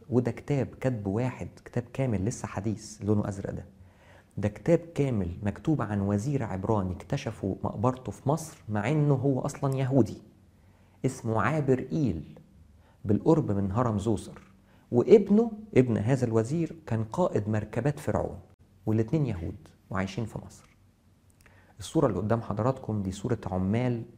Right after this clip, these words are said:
البناء بتوع مدينة فيسوم ورعمسيس، وناس منهم شعرهم، شعرهم لونه أصفر، ومعروف في الفن الفرعوني إن لما يترسم واحد بالشكل ده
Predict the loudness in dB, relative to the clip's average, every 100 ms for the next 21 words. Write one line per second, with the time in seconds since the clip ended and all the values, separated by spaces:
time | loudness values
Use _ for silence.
0 | -6 -2 0 2 2 0 -4 -18 -20 -16
1 | -12 0 2 2 0 -2 -2 -4 0 0
2 | 0 -2 -6 -6 -8 -10 -14 -20 _ _
3 | -20 _ _ _ _ -20 -6 -2 0 0
4 | 0 0 0 -2 -6 -20 -6 0 4 4
5 | 4 0 0 2 2 2 2 2 -4 -6
6 | -12 -14 -18 _ -20 _ _ -2 2 2
7 | 2 -6 -4 -4 -4 -4 -2 0 0 -2
8 | -6 -6 -4 -4 -2 -4 -2 -4 -4 -8
9 | -4 -4 -4 -2 -2